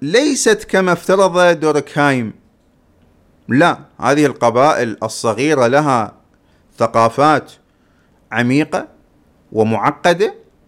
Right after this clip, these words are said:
وهي لا تناسب هذا ال-، التبسيط الذي طرحه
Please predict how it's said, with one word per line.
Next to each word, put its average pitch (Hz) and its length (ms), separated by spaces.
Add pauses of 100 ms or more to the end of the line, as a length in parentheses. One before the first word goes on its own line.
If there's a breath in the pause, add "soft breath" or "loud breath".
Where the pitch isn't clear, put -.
(720 soft breath)
وهي 120 340
لا 170 160
تناسب 180 680
هذا 151 260
ال-، 127 180 (140)
التبسيط 147 920 (220)
الذي 160 340
طرحه 147 560